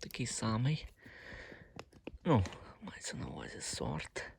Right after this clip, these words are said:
Такий самий, але вже ось такий маленький грибочок. Друзі, тут є поповнені непогані такі гриби.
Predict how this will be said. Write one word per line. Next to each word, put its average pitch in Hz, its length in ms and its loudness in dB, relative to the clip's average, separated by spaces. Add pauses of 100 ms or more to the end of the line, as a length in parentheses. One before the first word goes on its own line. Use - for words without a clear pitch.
(800)
Такий - 280 -2
самий, - 460 -6
але 71 180 -6 (460)
вже 113 140 0
ось 120 160 -4
такий - 260 -6
маленький - 720 -8 (1120)
грибочок. - 680 -4 (1500)
Друзі, 180 360 8
тут 190 200 8
є 190 60 12
поповнені 180 420 6
непогані 175 520 4
такі - 260 -2
гриби. 151 520 4